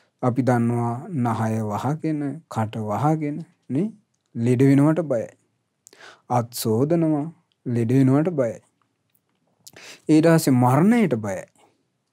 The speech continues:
ප්‍රියයන්ගෙන් වෙන් වෙන්න බයයි.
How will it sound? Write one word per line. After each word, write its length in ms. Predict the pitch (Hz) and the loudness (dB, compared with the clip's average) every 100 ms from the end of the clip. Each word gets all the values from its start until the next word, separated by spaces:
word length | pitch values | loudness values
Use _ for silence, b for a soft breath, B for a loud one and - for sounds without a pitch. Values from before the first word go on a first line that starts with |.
| _ _ _ _ _ _ _ _ _ b b b b - | _ _ _ _ _ _ _ _ _ b b b b 0
ප්‍රියයන්ගෙන් 560 | 139 143 147 147 143 127 | 4 6 4 4 4 4
වෙන් 220 | 127 143 190 | 6 6 4
වෙන්න 220 | 226 151 | 2 0
බයයි. 260 | 110 98 | -2 -8